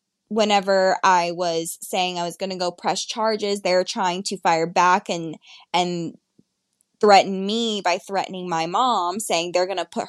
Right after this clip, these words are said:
her in jail for blackmail if I said anything.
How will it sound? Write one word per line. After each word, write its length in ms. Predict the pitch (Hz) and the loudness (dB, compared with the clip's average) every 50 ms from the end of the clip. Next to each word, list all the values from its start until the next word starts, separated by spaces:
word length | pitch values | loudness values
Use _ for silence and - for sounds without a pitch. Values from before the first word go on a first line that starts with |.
| - | -2
her 180 | - 226 226 233 | 2 4 4 6
in 160 | 220 208 208 | 6 4 4
jail 480 | 190 190 170 170 170 170 170 165 156 - - | 4 4 6 6 6 6 4 4 2 -2 -2
for 140 | - 190 175 | 0 0 0
blackmail 960 | 170 - 160 175 196 226 262 262 - - 196 175 170 165 160 156 156 156 165 - | 0 2 4 6 6 6 4 2 0 -2 0 2 2 2 2 0 0 0 0 0
if 100 | 190 - - | 0 0 2
I 220 | - 175 156 160 175 | 4 4 6 6 4
said 320 | 170 - 208 175 160 165 | 2 0 0 0 2 2
anything. 760 | 165 165 160 156 170 170 - 175 160 156 151 147 156 160 175 | 0 -2 -2 -4 -6 -6 -4 -4 -2 -2 -2 -4 -6 -8 -10